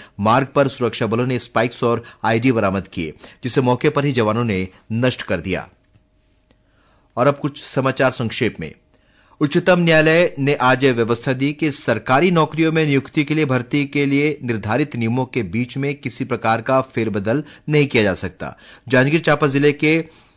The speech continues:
हेड़सपुर गांव की निलंबित सरपंच शांतिबाई चार दिनों से अकलतरा एसडीएम कार्यालय के सामने अनशन पर बैठी हुई है। न्याय नहीं मिलने पर उन्होंने आत्मदाह की चेतावनी दी है।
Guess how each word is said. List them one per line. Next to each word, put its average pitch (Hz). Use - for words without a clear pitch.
हेड़सपुर 151
गांव 139
की 151
निलंबित 131
सरपंच 131
शांतिबाई 123
चार 127
दिनों 135
से 147
अकलतरा 127
एसडीएम 120
कार्यालय 113
के 117
सामने 117
अनशन 104
पर 98
बैठी 92
हुई 131
है। 139
न्याय 123
नहीं 131
मिलने 123
पर 139
उन्होंने 123
आत्मदाह 104
की -
चेतावनी 123
दी 82
है। 71